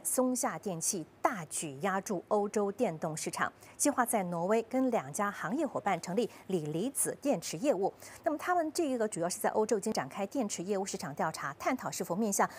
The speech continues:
整个欧洲新建电池工厂，为特斯拉提供供-，提供这个电池，因为特斯拉要在欧洲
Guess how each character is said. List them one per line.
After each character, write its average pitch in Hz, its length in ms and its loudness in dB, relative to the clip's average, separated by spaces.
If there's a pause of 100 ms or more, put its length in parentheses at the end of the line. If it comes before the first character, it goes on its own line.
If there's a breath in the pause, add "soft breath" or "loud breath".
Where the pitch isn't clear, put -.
(160 loud breath)
整 160 220 2
个 190 100 6
欧 247 260 6
洲 254 240 4
新 277 240 2
建 262 240 2
电 247 220 2
池 - 180 0
工 339 220 -2
厂， - 200 0 (100)
为 196 260 4
特 - 240 2
斯 - 160 0
拉 196 180 4 (200 loud breath)
提 - 220 0
供 214 300 0 (140)
供-， 254 560 4
提 185 160 0
供 226 160 2
这 226 100 4
个 175 80 0
电 170 220 -2
池， - 140 -4
因 185 60 -4
为 202 60 0
特 196 160 -2
斯 190 120 0
拉 185 80 4
要 190 120 2
在 185 220 4
欧 220 220 2
洲 240 200 4